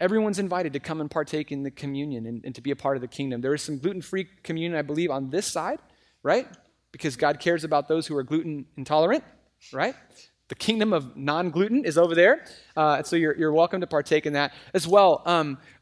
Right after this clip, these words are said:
another way that you can partake in the kingdom of what's happening and building here is the participation boxes. If you feel like this is the part of the home you want to be in and you wanna participate in that way, um, you can also do that as well. We have,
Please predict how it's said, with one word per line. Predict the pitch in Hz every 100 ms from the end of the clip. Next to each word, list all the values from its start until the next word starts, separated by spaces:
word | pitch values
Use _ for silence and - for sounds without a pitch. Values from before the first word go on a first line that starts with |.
| -
another | 170 196 208
way | 196
that |
you | 180
can | 180 175
partake | - 160 180 175
in |
the | 190
kingdom | 170 208 214 135
of | 139
what's | 143 151
happening | 160 170 - 131
and | 127 131
building | 160 165 143
here | 117 127
is | 113 123
the | 131
participation | 143 139 135 139 139 139 139
boxes. | 110 107 - 120 127
If | 131 -
you | 151
feel | 170
like | 165 143
this | 143
is | -
the |
part | - 139
of | 131
the |
home | 123 160 156
you | 139
want | 135
to | 135
be | 131 139
in | 127
and | 123
you | 143
wanna | 139
participate | - 127 135 139 - 131
in | 123
that | 117
way, | 123 117 110 - - - -
um, | 131
you | 135
can | 175 190
also | 165 175 -
do | 143 139
that | 131
as | 131
well. | 127 135 131
We | 135
have, | 120